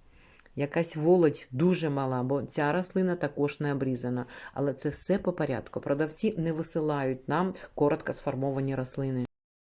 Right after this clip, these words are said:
Далі в мене по списку йдуть дві полунички, саме так в переводі. Це Strawberry Blossom, це полуничне цвітіння.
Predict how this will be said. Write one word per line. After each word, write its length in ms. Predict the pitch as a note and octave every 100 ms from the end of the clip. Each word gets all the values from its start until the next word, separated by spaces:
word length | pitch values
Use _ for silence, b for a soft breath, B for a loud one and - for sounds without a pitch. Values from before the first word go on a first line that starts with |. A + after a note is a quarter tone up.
| _
Далі 340 | D#3+ F#3+ E3+
в 60 | D#3+
мене 260 | E3 D#3+ D3+
по 140 | D#3+
списку 480 | - E3+ D3+ - D#3+
йдуть 300 | D3+ D3 C3
дві 220 | D3 F#3+
полунички, 800 | F3+ D3 C#3+ C#3 D#3+ E3 - G#3
саме 320 | F#3+ D#3 C#3+
так 260 | C#3+ C#3 -
в 40 |
переводі. 720 | E3+ E3+ D3+ C#3 C3 B2 D3 D3+ - - C3+
Це 140 | C#3+
Strawberry 760 | C#3 - D#3+ D3 C#3 C#3+ C#3+ C#3+
Blossom, 640 | D#3+ D#3+ A3+ B3 B3 B3
це 200 | - F#3
полуничне 840 | F#3 D3 D3 F#3 G#3 - F#3 F#3
цвітіння. 840 | F3 F3 F3 - G3 D#3 C3 A#2+